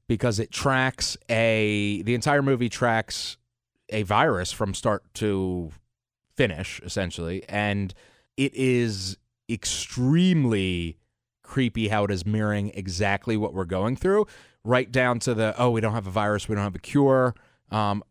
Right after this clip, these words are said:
right down to, they mention social distancing, and this is a movie nine years old, and they're like, you know, "Everybody needs to social distance, blah, blah, blah, blah, blah." Like, it is terrifying now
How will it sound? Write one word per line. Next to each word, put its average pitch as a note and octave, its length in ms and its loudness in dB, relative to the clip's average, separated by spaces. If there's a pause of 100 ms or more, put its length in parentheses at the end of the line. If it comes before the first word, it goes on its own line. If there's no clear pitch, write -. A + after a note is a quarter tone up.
(160)
right C3 240 2
down C3 200 4
to, B2+ 120 0
they B2 180 2
mention C3 420 2
social A#2 360 0
distancing, F#2 600 -2
and G2 120 -2
this A#2+ 200 0
is A2 220 0
a G#2 80 2
movie G2+ 300 0
nine G2+ 360 0
years G2+ 460 0
old, F2 500 0 (540)
and A2 340 0
they're A2+ 160 2
like, G#2+ 220 0
you A#2 60 0
know, A2 200 2
"Everybody A2+ 380 -2
needs G#2+ 200 -4
to - 80 -12
social A2+ 300 -4
distance, E3 540 -2
blah, A#2 100 -2
blah, G#2 120 -8
blah, G2 120 -4
blah, G#2 120 -6
blah." C#3+ 240 2 (320)
Like, A#2+ 400 -2
it B2+ 240 0
is A2+ 640 0 (760)
terrifying G2 800 2
now G2 520 0